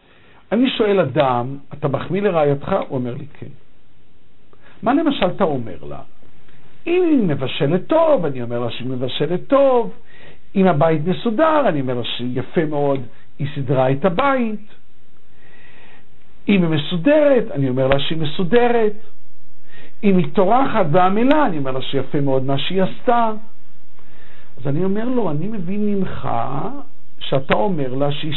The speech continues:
סוס עבודה טוב." שואלתי, "רגע, למה?" בוא תשים לב מה אמרת. היא מכינה אוכל, היא מסדרת. ומה עם מחמאות על האישיות הפנימית?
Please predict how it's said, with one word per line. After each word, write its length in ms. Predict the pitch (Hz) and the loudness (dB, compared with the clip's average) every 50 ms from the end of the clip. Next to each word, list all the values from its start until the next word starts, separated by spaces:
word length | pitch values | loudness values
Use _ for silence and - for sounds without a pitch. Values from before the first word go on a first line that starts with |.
| - | 0
סוס 220 | - 220 208 - - | 0 -2 0 0 0
עבודה 340 | 226 202 240 208 220 262 254 262 - | 0 2 2 2 2 0 0 0 0
טוב." 240 | 269 277 285 277 - - - - - - - - - - - - - - - - - - - - - - | 2 2 2 2 0 -2 -2 -2 -2 -2 -2 -2 -2 -2 -2 -2 -2 -2 -2 -2 -2 -2 -2 -2 -2 -2
שואלתי, 240 | - 214 196 202 196 190 - | -2 -2 -2 -2 -2 -2 -2
"רגע, 140 | 196 190 185 | -2 -2 0
למה?" 300 | 185 202 240 254 247 247 240 - - - - - - - - - | 0 0 0 0 0 0 0 0 -2 -2 -2 -2 -2 -2 0 0
בוא 100 | 190 180 | 0 2
תשים 380 | - 190 185 - 285 277 247 | 2 0 2 2 4 4 4
לב 160 | 202 165 160 | 4 2 2
מה 160 | 170 202 208 202 | 2 2 2 2
אמרת. 380 | 175 143 120 76 71 - - 123 - - - - - - - - - - - - - - - - | 2 2 2 0 0 0 0 0 0 0 0 -2 -2 -2 -2 -2 -2 -2 -2 -2 -2 -2 0 2
היא 80 | - 170 | 2 2
מכינה 400 | 160 156 151 156 165 143 131 117 | 4 2 2 2 4 4 4 2
אוכל, 500 | - - - 127 131 110 - 254 277 277 - | 2 2 2 2 2 2 2 0 0 0 0
היא 100 | - 143 | 0 2
מסדרת. 800 | 135 131 - - - 139 110 101 156 165 190 214 262 294 294 285 - 226 220 - - - - - - - - - - - - - - - - - - - - - - - - - - - - - - - - - - - | 2 2 0 0 -2 -2 0 2 2 4 4 4 4 2 2 0 -2 -6 -8 -8 -10 -12 -12 -12 -12 -14 -14 -14 -14 -14 -14 -14 -14 -14 -14 -14 -14 -14 -14 -14 -14 -14 -14 -14 -14 -14 -12 -12 -12 -12 -12 -12 -8 -4
ומה 220 | - 151 151 170 180 | -4 -2 0 2 2
עם 180 | 190 208 208 | 2 2 0
מחמאות 720 | 202 185 - - 185 185 180 - - - 175 185 180 185 | 0 -2 -4 -4 -2 -2 -2 -2 -2 -2 -4 -4 -2 -2
על 140 | 196 202 208 | -4 -4 -2
האישיות 600 | 190 180 165 151 - - 170 165 175 170 - - | -2 -4 -4 -6 -8 -8 -6 -6 -6 -6 -6 -10
הפנימית? 560 | 175 - 165 170 180 175 170 170 175 175 - | -10 -10 -8 -6 -6 -4 -4 -4 -6 -8 -10